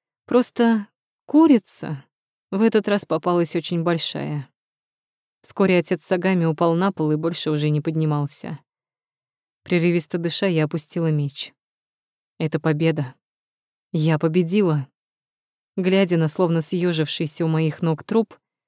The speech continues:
я задумалась. В этой ситуации полиция признает убийство допустимой самообороной.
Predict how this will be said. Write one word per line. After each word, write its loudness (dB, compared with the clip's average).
я 0
задумалась. -2
В 0
этой 2
ситуации -2
полиция -2
признает 0
убийство -4
допустимой -2
самообороной. -2